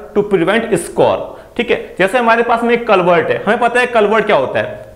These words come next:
तो culvert जैसे एक छोटा सा एक bridge होता है जिसकी लेंथ six meter से कम होती है, क्लियर, जिसकी length six meter से कम होती है, वो हमारा colored होता है। जिसकी length, जिस bridge की length six meter से ज़्यादा होती है, हमारा bridge कहलाता है। ठीक है,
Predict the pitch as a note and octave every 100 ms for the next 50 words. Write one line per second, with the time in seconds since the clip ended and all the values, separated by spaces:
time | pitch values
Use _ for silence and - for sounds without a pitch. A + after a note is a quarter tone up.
0 | - - - F#3 F#3 A#3 A#3+ - - F3
1 | F#3 A#3 A#3 - G#3 - G#3 A3+ A#3 A3
2 | E3+ F#3+ A3+ G3 F#3+ G#3+ F#3+ F#3 - A3
3 | F#3+ G#3 A#3 - - - B3 A#3+ G3 F#3+
4 | F#3 B3+ - F#3 E3 A#2+ - G#2+ - -
5 | - - B3+ A3 - - - D#3 - A#3
6 | G3+ A3+ F4+ - G#3 G#3+ G3+ F3 F3 F3
7 | C4 B3 A3+ G3 G#3 A#3+ A3+ G3+ G3 G3+
8 | F#3 G#3 G3+ G3 B3 G#3+ - - A3 G3
9 | A#3+ G3 G#3 G3+ F3 F3+ G#3+ G3+ G#3 G#3+
10 | G#3 G3 G3 E3 D#3+ G3 E3 E3 G3 E3+
11 | F3+ C#3 D3+ - A2 F#2 - G#2 - -
12 | B3